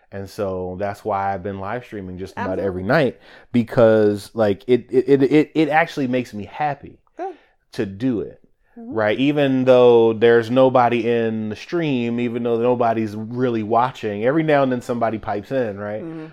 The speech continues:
Speaker 1: But for the most part, it's just me just being on camera, just goofing and laughing
Speaker 2: Sure.
Speaker 1: at Mario or Spider-Man or whatever.
Speaker 2: Mm-hmm.
Speaker 1: Um,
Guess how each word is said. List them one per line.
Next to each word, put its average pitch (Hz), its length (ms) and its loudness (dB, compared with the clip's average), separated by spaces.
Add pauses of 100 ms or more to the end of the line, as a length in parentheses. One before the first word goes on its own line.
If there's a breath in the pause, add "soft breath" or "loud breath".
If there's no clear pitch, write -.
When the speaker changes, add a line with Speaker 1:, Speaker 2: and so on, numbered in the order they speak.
(160 loud breath)
Speaker 1:
But 113 160 -2
for 120 80 -4
the 113 80 2
most 135 260 -2
part, 110 200 -2
it's 120 100 -6
just 120 220 -8
me 113 340 -6
just 104 240 -10
being 113 220 -6
on 107 160 -10
camera, 104 420 -10
just 101 380 -12
goofing 110 400 -6
and 104 120 -8
laughing 101 440 -6
Speaker 2:
Sure. 98 120 -8
Speaker 1:
at 95 240 -12
Mario 107 760 0
or 104 200 0
Spider-Man 98 880 -8
or 98 220 -10
whatever. 95 580 -4
Speaker 2:
Mm-hmm. 170 640 -18
Speaker 1:
Um, 92 320 -8